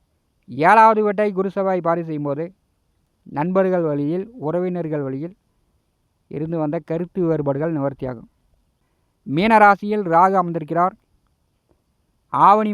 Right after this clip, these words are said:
மாதம் இருபத்தி மூன்றாம் தேதி உத்திரட்டாதி நட்சத்திரம் நான்காம் பாதத்திலிருந்து மூன்றாம் பாதத்திற்கு ராகு பெயர்ச்சி ஆகிறார்.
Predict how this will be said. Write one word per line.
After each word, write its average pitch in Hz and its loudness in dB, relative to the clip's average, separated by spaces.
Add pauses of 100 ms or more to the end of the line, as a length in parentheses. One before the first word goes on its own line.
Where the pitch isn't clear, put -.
மாதம் 190 -2
இருபத்தி 180 -4
மூன்றாம் 175 -2
தேதி 156 -4 (760)
உத்திரட்டாதி 190 0
நட்சத்திரம் 165 -4
நான்காம் 165 2
பாதத்திலிருந்து 151 -2
மூன்றாம் 175 2
பாதத்திற்கு 147 -4 (400)
ராகு 175 4
பெயர்ச்சி 160 -4
ஆகிறார். 123 -6